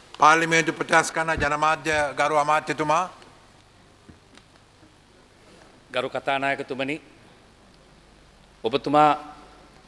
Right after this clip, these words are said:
Speaker 2: දීර්ඝ කාලයක පටන් බොහෝ උත්සාහ කරපු, ඔබතුමාගේ ප්‍රධාන සිහිනයක්ව පැවති මේ රටේ සිවිල් සංවිධාන, ඒ වගේම මාධ්‍ය සංවිධාන සහ අපේ රටේ පුරවැසියන් බොහොම අපේක්ෂාවෙන් හිටපු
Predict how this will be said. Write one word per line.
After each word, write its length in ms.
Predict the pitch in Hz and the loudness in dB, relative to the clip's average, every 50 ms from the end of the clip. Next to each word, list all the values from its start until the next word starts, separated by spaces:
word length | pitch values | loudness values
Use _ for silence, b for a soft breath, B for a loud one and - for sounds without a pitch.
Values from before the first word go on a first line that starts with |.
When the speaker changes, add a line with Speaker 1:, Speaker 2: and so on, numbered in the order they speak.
| - - | -20 -20
Speaker 2:
දීර්ඝ 420 | 104 98 120 127 139 143 135 143 139 | -4 2 4 4 4 4 2 0 -2
කාලයක 400 | - 123 131 139 135 139 139 139 | 2 4 4 6 6 4 4 2
පටන් 400 | 143 - 139 - 143 139 143 127 | 2 0 2 2 2 2 2 2
බොහෝ 300 | 110 113 120 139 131 120 | -2 0 0 2 0 0
උත්සාහ 360 | 117 - - 143 127 127 131 | -2 0 2 4 4 4 2
කරපු, 380 | - - 131 127 - 156 165 - - - - - - - - - - - - - - - - - - - - - - - - - | 2 0 0 0 -2 -4 -6 -6 -10 -18 -20 -20 -20 -20 -20 -20 -20 -20 -20 -20 -20 -20 -20 -20 -20 -20 -20 -20 -20 -14 -12 -4
ඔබතුමාගේ 640 | 117 139 151 - 147 143 151 147 143 135 156 156 | -2 -2 -2 0 2 4 4 4 4 4 4 2
ප්‍රධාන 520 | 151 - - 131 117 143 143 151 156 160 156 | 2 2 -2 0 4 4 4 4 4 2 0
සිහිනයක්ව 520 | - - 151 147 147 147 143 143 147 151 | -2 -2 -2 0 2 2 2 2 0 -2
පැවති 420 | 143 - 127 127 135 - - 175 - - - - - - - - - - - - - - - - - - - - - - - | 0 0 0 0 0 -2 -4 -8 -8 -12 -18 -20 -20 -20 -20 -20 -20 -20 -20 -20 -20 -20 -20 -20 -20 -20 -20 -20 -20 -20 -20
මේ 220 | - - 120 139 | -4 0 0 2
රටේ 420 | 143 151 147 175 165 165 165 151 - - | 2 2 2 2 2 2 2 2 -2 -8
සිවිල් 480 | - - - - 143 143 156 151 151 151 - - - - - | -12 -10 -6 -2 0 2 2 2 0 -2 -8 -16 -20 -20 -18
සංවිධාන, 640 | - - - 135 135 139 143 143 156 143 151 156 160 175 - - - - - - - - - - - - - - - - - | -12 -2 0 0 2 2 2 2 2 2 2 2 2 -2 -8 -14 -20 -20 -20 -20 -20 -20 -20 -20 -20 -20 -20 -20 -20 -6 -2
ඒ 60 | 117 | 0
වගේම 320 | 120 135 135 139 151 151 151 139 | 2 2 2 2 2 2 2 2
මාධ්‍ය 340 | 139 139 139 139 139 151 | 4 4 4 4 2 -2
සංවිධාන 560 | 135 - - 143 143 143 139 135 143 143 143 139 | -4 0 0 0 0 0 2 2 2 2 2 0
සහ 200 | - - 131 135 151 147 143 139 - - | -4 -4 0 2 2 4 2 0 -2 -6
අපේ 200 | 120 - 143 139 | -2 2 2 4
රටේ 280 | 135 131 - 143 139 | 4 2 2 -2 -2
පුරවැසියන් 680 | 139 - - 131 143 143 156 147 147 - 156 151 151 143 | -2 -4 -2 0 2 2 2 0 2 2 2 2 2 2
බොහොම 200 | 131 127 131 131 | -2 -2 -2 -2
අපේක්ෂාවෙන් 720 | 127 113 - 143 143 131 - - - 147 143 135 143 135 123 | -2 0 2 2 0 0 0 2 4 4 4 4 2 -2 -2
හිටපු 360 | 110 123 - 143 - 170 - | -4 -4 -4 -2 -2 -2 -4